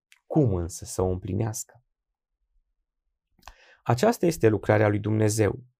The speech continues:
Să credeți în acela pe care l-a trimis el. În loc să se încreadă în sine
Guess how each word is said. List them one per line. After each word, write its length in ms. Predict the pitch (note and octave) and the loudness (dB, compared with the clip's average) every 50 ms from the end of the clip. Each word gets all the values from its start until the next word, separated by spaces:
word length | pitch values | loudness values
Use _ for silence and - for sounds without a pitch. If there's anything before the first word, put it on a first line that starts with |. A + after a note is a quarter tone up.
| _ _ _ _ _ _ _ _ _ _ - - - - - - | _ _ _ _ _ _ _ _ _ _ -20 -20 -20 -20 -20 -16
Să 180 | - - - A#2+ | -4 0 0 0
credeți 360 | B2+ - G3+ G#3+ A3 G3 - | 0 0 -2 0 0 0 0
în 80 | C3+ A#2 | 2 2
acela 360 | F#2+ - - - A#2+ A#2 A2+ | 2 2 2 2 2 2 2
pe 100 | - G#2 | 0 -4
care 260 | - - G#2+ G2+ F#2+ | -6 -4 -4 -2 -2
l-a 140 | F#2 F2+ F#2+ | -4 -6 -8
trimis 440 | - - G2 F2 F2 F2 - - - - | -10 -10 -10 -8 -8 -10 -10 -14 -14 -12
el. 380 | F2 F2+ - - - _ _ _ _ _ _ _ _ _ _ _ _ _ _ _ _ _ _ _ _ _ _ _ _ _ | -12 -12 -12 -12 -16 _ _ _ _ _ _ _ _ _ _ _ _ _ _ _ _ _ _ _ _ _ _ _ _ _
În 160 | - A2+ G#2+ | -4 -2 0
loc 140 | A2+ D3+ E3+ | 0 0 0
să 80 | - A3 | -2 -4
se 160 | G#3 - G#3 | -6 -6 -8
încreadă 300 | G3+ - G3 F#3 F3+ F3 | -6 -4 -4 -2 -2 -2
în 160 | E3+ E3+ E3+ | -2 -4 -6
sine 480 | E3 - - E3 - - - - - | -8 -8 -10 -10 -10 -10 -12 -18 -20